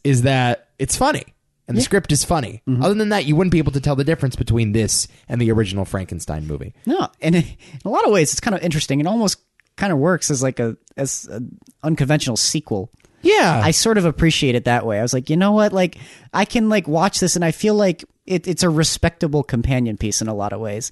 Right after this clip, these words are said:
Speaker 1: Right.
Speaker 2: 'Cause it certainly, uh, it certainly owes a lot to that film's heart.
Speaker 1: Right.
Speaker 2: I mean, and the film itself has a ton of heart.
Speaker 1: Lot of
Speaker 2: A lot
Speaker 1: heart.
Speaker 2: lot of humanity. And it's actually kinda touching.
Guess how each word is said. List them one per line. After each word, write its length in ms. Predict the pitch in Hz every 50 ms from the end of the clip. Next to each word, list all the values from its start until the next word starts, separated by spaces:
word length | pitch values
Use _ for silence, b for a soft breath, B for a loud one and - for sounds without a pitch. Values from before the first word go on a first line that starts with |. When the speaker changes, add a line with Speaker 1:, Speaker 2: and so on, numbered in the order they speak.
| B B -
Speaker 1:
Right. 240 | 127 117 104 90 - _
Speaker 2:
'Cause 100 | - 160
it 80 | 160 156
certainly, 880 | 143 - 196 208 196 214 185 185 180 170 156 143 139 131 139 - - _ _ _ _ 131 131
uh, 220 | 131 123 117 120 - _ _
it 120 | 165 151 -
certainly 460 | - 202 208 214 - 247 214 175 139
owes 200 | 123 156 160 143
a 40 | 139
lot 220 | 127 131 135 131
to 60 | - 131
that 180 | 123 127 117 -
film's 220 | - 120 110 101
heart. 360 | - - - 113 131 _ - - b b b b b b -
Speaker 1:
Right. 280 | 113 160 165 160 -
Speaker 2:
I 60 | 143 143
mean, 180 | 147 147 139
and 140 | 139 139 139
the 120 | 135 127 117
film 200 | - 185 160 139
itself 240 | 127 - 156 131 110
has 280 | 110 147 165 160 131
a 40 | 107
ton 200 | 95 - 120 110
of 100 | 107 98
heart. 240 | - 107 98 90 98
Speaker 1:
Lot 300 | 120 135 147 156 156 143
of 0 |
Speaker 2:
A 20 |
lot 60 | 120
Speaker 1:
heart. 260 | 110 113 101 95 80 - -
Speaker 2:
lot 120 | 139 143
of 80 | 151 139
humanity. 540 | - 143 131 131 135 139 135 123 107 104 107
And 100 | 123 139
it's 120 | 131 -
actually 440 | 170 196 - - 202 180 156 127 - _ _ - - -
kinda 300 | - 165 160 165 - - _ _ _
touching. 420 | - 180 - - - 101 95 -